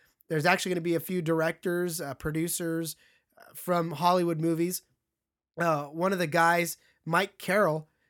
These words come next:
who wrote a book called Naked Filmmaking, um,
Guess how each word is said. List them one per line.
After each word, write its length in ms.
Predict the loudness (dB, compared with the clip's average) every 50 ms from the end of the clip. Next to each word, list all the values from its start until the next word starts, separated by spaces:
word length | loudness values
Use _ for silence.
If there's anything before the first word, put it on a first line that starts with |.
| _ _
who 120 | -2 0 2
wrote 180 | 4 4 4
a 60 | 2
book 340 | 2 2 0 -2 -2 _ -16 -20 _ -6
called 260 | -2 -2 -2 0 0
Naked 360 | 0 0 0 -2 -6 -8 -6
Filmmaking, 640 | -4 -2 -2 -2 -2 -2 -4 -4 -6 -6 -8 -8 -8 -12 _ _ _ _ _ _ _ -12
um, 420 | -10 -8 -8 -6 -6 -8 -8 -10